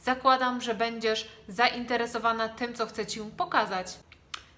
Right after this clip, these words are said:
Piszę do Ciebie z racji tego, że chcę Ci pokazać firmę, która mnie zachwyciła, dzięki której ja, e, poprawiłam swoje zdrowie, swoje włosy, swoją skórę,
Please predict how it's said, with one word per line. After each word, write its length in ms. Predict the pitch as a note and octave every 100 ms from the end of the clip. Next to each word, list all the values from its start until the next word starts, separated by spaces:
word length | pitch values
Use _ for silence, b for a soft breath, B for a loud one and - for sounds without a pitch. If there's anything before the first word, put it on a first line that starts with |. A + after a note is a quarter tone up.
| B
Piszę 260 | - D#4 D#4+
do 140 | C4
Ciebie 300 | C4 C4 C4
z 80 | A3+
racji 300 | B3 C4+ C#4+
tego, 320 | - G#3+ B3
że 140 | C4+ C4+
chcę 240 | - E4+
Ci 120 | -
pokazać 680 | D#4+ C4+ C4 G3+ A3+ A3 - -
firmę, 540 | - A3+ G#3+ G#3 C4
która 420 | C4 - B3 A3+
mnie 360 | G#3+ G#3 A#3+ C4+
zachwyciła, 800 | C4 B3 - A#3+ A#3+ G#3+ A#3 B3+
dzięki 320 | A#3 A3+ G#3+
której 600 | - A3+ A3 G#3 G3+ F#3+
ja, 280 | A3 G#3 G3 B B B B
e, 340 | G#3+ G3+ G3 F#3
poprawiłam 640 | B3+ B3+ A#3 B3+ A#3+ A3
swoje 380 | - A3+ G#3 G3+
zdrowie, 560 | F#3 G#3+ B3+ B3+ A3+
swoje 360 | A3 - G#3 G3
włosy, 440 | G3 B3 C4 B3+
swoją 320 | G#3+ G#3 G3 G3+
skórę, 460 | - C4+ C4+ B3+